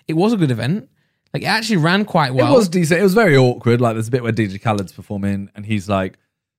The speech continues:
Speaker 2: "Everybody's hands go up," and then the music cuts.
Speaker 1: Yeah.
Speaker 2: And then for the next forty seconds, it's just him going,
Speaker 1: <laughs>
Speaker 2: "Up,
Speaker 1: Oh,
Speaker 2: up."
Speaker 1: yeah, yeah.
Speaker 2: And there's no, no noise
Speaker 1: Yeah,
Speaker 2: whatsoever.
Speaker 1: that, that is awful. It was awful. But what I liked about the performance was that they actually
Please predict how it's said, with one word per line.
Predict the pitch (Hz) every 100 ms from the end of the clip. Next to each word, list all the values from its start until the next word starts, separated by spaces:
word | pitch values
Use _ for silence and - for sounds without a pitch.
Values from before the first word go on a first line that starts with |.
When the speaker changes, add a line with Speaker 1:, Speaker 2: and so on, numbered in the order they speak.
| _ -
Speaker 2:
"Everybody's | 202 190 190 214 226 220 190
hands | 180 226 226 180
go | 226 220 196 -
up," | 269 349 - _ _ _ _ _ _ _ -
and | 127
then | 123
the |
music | 127 131 117
cuts. | - 107 - - -
Speaker 1:
Yeah. | 127 113 -
Speaker 2:
And | 143
then | 139 127
for | 123
the | 127
next | 131 - - _ _ _ _ _ _
forty | _ 143 127 120
seconds, | 110 120 - 95 95
it's | -
just | - 98
him | 120 117
going, | 117 104 95 _ -
Speaker 1:
<laughs> | - - -
Speaker 2:
"Up, | 254 - - _ _ _ _ _ _ _ _ _ _ _ _
Speaker 1:
Oh, | 151 156
Speaker 2:
up." | 208
Speaker 1:
yeah, | 254 127
yeah. | 131 123 120 - _ _ -
Speaker 2:
And | 117
there's | 104
no, | 117 113 107 113
no | 120 131 117
noise | 113 98 87 90
Speaker 1:
Yeah, | 156 127
Speaker 2:
whatsoever. | 101 85 82 127
Speaker 1:
that, | 196
that | 226 175
is |
awful. | 151 151 131 123
It |
was | 151 160 175
awful. | 151 123
But | 120
what | 147 190
I |
liked | 160 165 151
about | 131 135 127
the |
performance | 123 117 147 131 120
was | 117
that | 117
they | 131
actually | 135 131 127